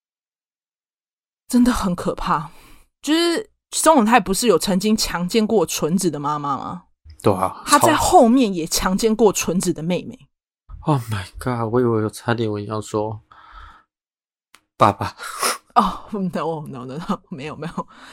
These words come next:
Speaker 1: 反正就是他强奸过了纯子的妈妈跟妹妹之后，他在某一天，因为这个妹妹有结婚，她有个妹夫。
Speaker 2: 嗯。
Speaker 1: 他某一天呢，松永泰用一样的手法，他把妹夫给灌醉之后呢，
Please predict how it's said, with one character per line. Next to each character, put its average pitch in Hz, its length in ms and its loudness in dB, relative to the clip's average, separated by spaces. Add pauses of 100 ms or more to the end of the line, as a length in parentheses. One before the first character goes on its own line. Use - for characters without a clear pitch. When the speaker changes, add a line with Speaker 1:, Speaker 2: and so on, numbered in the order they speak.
(200)
Speaker 1:
反 208 120 2
正 226 100 4
就 262 80 0
是 269 120 4
他 269 120 6
强 208 220 0
奸 214 200 0
过 214 160 2
了 170 80 2
纯 180 260 -2
子 190 120 -2
的 165 100 -4
妈 175 220 0
妈 175 120 -2
跟 170 120 -6
妹 185 200 -2
妹 143 200 -10
之 180 320 -6
后， 175 280 0 (640)
他 320 180 2
在 320 160 4
某 175 220 2
一 180 40 -2
天， 190 200 -2
因 247 80 2
为 262 80 4
这 254 100 -6
个 233 60 -2
妹 220 180 2
妹 165 180 -8
有 160 120 -2
结 170 260 0
婚， 175 400 -4 (180)
她 208 120 -2
有 202 60 0
个 156 100 -10
妹 185 240 0
夫。 151 420 -8 (360)
Speaker 2:
嗯。 120 100 -4
Speaker 1:
他 330 80 4
某 220 280 0
一 226 40 2
天 240 200 0
呢， 226 120 -2
松 254 180 0
永 185 80 -2
泰 196 140 0
用 214 160 -2
一 175 60 -6
样 190 140 -2
的 175 60 -4
手 151 240 -6
法， - 300 -8 (420)
他 - 120 2
把 233 120 2
妹 247 220 0
夫 240 160 -4
给 196 120 0
灌 175 240 2
醉 196 160 -2
之 185 180 -2
后 185 160 -4
呢， 151 180 -14